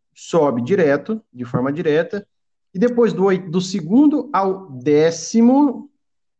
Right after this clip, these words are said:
fazem um playoff de jogo único maluco, absurdo, que vão, que vai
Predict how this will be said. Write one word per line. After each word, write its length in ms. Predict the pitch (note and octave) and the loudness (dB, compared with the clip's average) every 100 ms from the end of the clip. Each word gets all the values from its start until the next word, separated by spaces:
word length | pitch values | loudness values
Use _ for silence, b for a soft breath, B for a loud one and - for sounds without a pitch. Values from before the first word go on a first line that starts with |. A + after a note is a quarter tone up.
| _ _ | _ _
fazem 320 | _ D#3+ E3 F3+ | _ -4 -2 -2
um 100 | D#3 | 0
playoff 480 | E3+ D3 D#3 D#3+ | 2 2 2 -2
de 100 | D#3+ | -8
jogo 280 | D#3 E3 D#3+ | -4 -4 0
único 280 | D3+ F3 E3+ | 0 0 -2
maluco, 480 | F3+ F3+ D#3+ D3+ C3+ | -2 0 -2 -4 -4
absurdo, 640 | C#3+ - - E3+ C3 G2 _ _ _ _ _ | -6 -8 -6 -2 -2 -4 _ _ _ _ _
que 140 | D#3 | -8
vão, 560 | C#3+ C3 C#3+ D#3+ D#3 C#3+ | -2 0 0 2 2 2
que 160 | - C#3+ | 0 -2
vai 340 | D3 D#3 - | 0 -2 -6